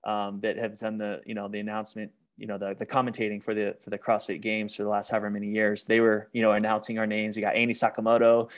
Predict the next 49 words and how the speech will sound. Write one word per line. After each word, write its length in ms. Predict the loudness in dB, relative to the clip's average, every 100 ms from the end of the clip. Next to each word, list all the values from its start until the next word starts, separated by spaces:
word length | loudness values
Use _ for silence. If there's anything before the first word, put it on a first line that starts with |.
| -6
you 60 | 0
know, 120 | 0
saying 280 | 0 0 0
your 140 | -2
name 320 | 0 0 0 0
and 60 |
everything, 360 | 0 0 -2 -4
which 120 | -6
was 100 | -10
cool. 360 | -2 2 4 4
And 80 | 2
then 100 | 0
you 80 |
do 260 | 0 -2 -2 _ _
little 180 | 2 4
interviews 440 | 2 -2 -2 -4
with 100 | -4 -2
them 200 | -2 -2
if 100 | -6
you 60 | -4
win 120 | -4
a 20 |
heat. 360 | -4 -6 -6 -8
So, 380 | -6 0 2 0 -10 -20 -20 _
um, 460 | 4 6 4 0 -4 4
yeah, 220 | 4 6
that 100 | 6
was 120 | 8
a 40 |
lot 100 | 8
of 100 | 6
fun. 240 | 6 2 2
But, 200 | 0 2
uh, 360 | 4 6 4 0 -12 -4
I 100 | -4
just, 260 | -4 -8 0
I 80 | 0
think 240 | 2 0
I'm 100 | 0
gonna 200 | 2 2
continue 460 | 0 -4 -4 -2 -2
to 60 | -4
compete 420 | -6 0 0 0
as 160 | -4
long 200 | -4 -2
as 100 | -2
I 60 | -2
possibly 460 | 4 2 2 -6 -4
can. 360 | -2 0 -2